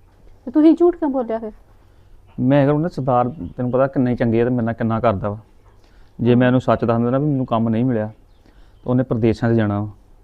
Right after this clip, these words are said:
Speaker 2: ਤੇ ਉਹਦੇ ਮਨ ਨੂੰ ਠੇਸ ਪਹੁੰਚਣੀ ਸੀ, ਦੁਖੀ ਹੋਣਾ ਸੀ ਉਹਨੇ ਵੀ ਅਸੀਂ ਚੱਲ ਚੱਲੇ ਆ ਤੇ ਮਹਿੰਗੇ ਦਾ ਕੰਮ ਨਹੀਂ ਕਿਤੇ ਮਿਲਿਆ," ਤੇ ਦੁਖੀ ਹੁੰਦਾ ਵਾ ਇਸ ਗੱਲੋਂ।
Speaker 1: ਹਾਂ, ਇਸ ਗੱਲੋਂ ਤਾਂ ਦੁਖੀ ਹੋਣਾ ਹੀ ਸੀਗਾ ਉਹਨਾਂ ਨੇ।
Speaker 2: ਤੇ
Speaker 1: ਚੱਲ ਚੰਗਾ ਕੀਤਾ ਤੁਸੀਂ ਏਦਾਂ ਕਹਿ ਤਾ।
Speaker 2: ਤੇ ਤੂੰ ਵੀ ਨਾ ਦੱਸੀ ਸਰਦਾਰ ਨੂੰ।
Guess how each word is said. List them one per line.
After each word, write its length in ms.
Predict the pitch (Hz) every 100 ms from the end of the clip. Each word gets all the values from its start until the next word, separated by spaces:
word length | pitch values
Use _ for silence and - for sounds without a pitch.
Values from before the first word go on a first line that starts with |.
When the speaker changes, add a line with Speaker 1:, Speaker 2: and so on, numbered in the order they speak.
| _ - - _ _
Speaker 2:
ਤੇ 60 | 123
ਉਹਦੇ 120 | 123
ਮਨ 200 | 139 120
ਨੂੰ 100 | 120
ਠੇਸ 280 | - 123 110
ਪਹੁੰਚਣੀ 380 | 117 110 123 117
ਸੀ, 100 | 113 - _ _ 123
ਦੁਖੀ 200 | 117 139
ਹੋਣਾ 180 | 156 110
ਸੀ 80 |
ਉਹਨੇ 200 | 101 98 98 - - _ - _ - 131
ਵੀ 140 | 123
ਅਸੀਂ 160 | 117 113
ਚੱਲ 180 | 107
ਚੱਲੇ 220 | 104 123 120
ਆ 60 |
ਤੇ 100 | 117
ਮਹਿੰਗੇ 300 | 127 110 117
ਦਾ 100 | 117 117 107
ਕੰਮ 200 | 107 104
ਨਹੀਂ 100 | 117
ਕਿਤੇ 120 | 123
ਮਿਲਿਆ," 260 | 110 107 110
ਤੇ 100 | 120 127 - - - -
ਦੁਖੀ 340 | - 117 110 135
ਹੁੰਦਾ 200 | 139 101
ਵਾ 180 | 101 101
ਇਸ 60 |
ਗੱਲੋਂ। 200 | 101 98 101 - _ _ _ -
Speaker 1:
ਹਾਂ, 240 | 262 262 240
ਇਸ 140 | 247
ਗੱਲੋਂ 260 | 240 220 226
ਤਾਂ 100 | 233
ਦੁਖੀ 300 | 233 220 233
ਹੋਣਾ 180 | 247
ਹੀ 80 | 208
ਸੀਗਾ 200 | 208 214
ਉਹਨਾਂ 160 | 185 196
ਨੇ। 100 | 208 - _
Speaker 2:
ਤੇ 400 | 110 104 104 101 - 262
Speaker 1:
ਚੱਲ 120 | 269
ਚੰਗਾ 300 | 285 233 220
ਕੀਤਾ 240 | 220 233
ਤੁਸੀਂ 180 | 233 240
ਏਦਾਂ 220 | 196 180
ਕਹਿ 200 | 180 170 -
ਤਾ। 60 | -
Speaker 2:
ਤੇ 100 | 123
ਤੂੰ 220 | 120 131
ਵੀ 60 |
ਨਾ 60 | 147
ਦੱਸੀ 220 | 139 -
ਸਰਦਾਰ 280 | 110 113 104
ਨੂੰ। 220 | 98 95